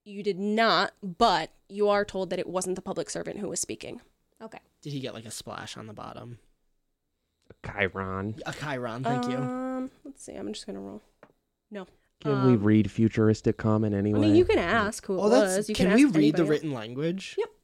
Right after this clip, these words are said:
Speaker 3: Oh, okay.
Speaker 1: It's still common. And yeah, is there anything you guys wanna do? They do say on the news that they are working on recovering the body cam footage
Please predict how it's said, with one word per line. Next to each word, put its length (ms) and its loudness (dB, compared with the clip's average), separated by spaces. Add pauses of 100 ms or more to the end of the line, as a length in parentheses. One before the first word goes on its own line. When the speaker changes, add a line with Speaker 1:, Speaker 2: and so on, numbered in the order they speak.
(180)
Speaker 3:
Oh, 200 -6
okay. 240 -12
Speaker 1:
It's 120 -12
still 240 -2
common. 440 -6 (680)
And 120 -4
yeah, 260 2 (300)
is 120 -4
there 100 0
anything 800 0 (320)
you 120 -18
guys 260 -4
wanna 160 -2
do? 140 0 (300)
They 120 2
do 200 2
say 220 6
on 100 4
the 60 4
news 240 2
that 120 2
they 120 2
are 100 0
working 480 0
on 280 0
recovering 720 0
the 80 0
body 340 -2
cam 260 -4
footage 520 -2